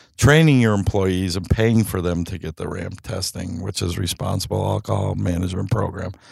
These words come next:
There's a lot behind the scenes that nobody knows about. You just don't open the door and say, "Here's a beer." There's a lot. There's a lot more than my previous business. And I was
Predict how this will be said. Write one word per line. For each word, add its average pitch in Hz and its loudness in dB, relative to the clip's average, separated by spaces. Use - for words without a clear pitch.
There's 151 4
a 147 6
lot 107 4
behind 110 2
the 101 0
scenes 101 2
that 92 0
nobody 95 2
knows 90 -2
about. 85 -6
You 104 -2
just 117 -2
don't 98 4
open 101 4
the 98 0
door 95 2
and 92 0
say, 92 2
"Here's 101 2
a 95 -2
beer." 82 -4
There's 107 6
a 104 6
lot. 92 -2
There's 147 4
a 139 6
lot 113 8
more 123 6
than 113 6
my 110 6
previous 87 2
business. 95 -4
And 92 2
I 101 4
was 98 0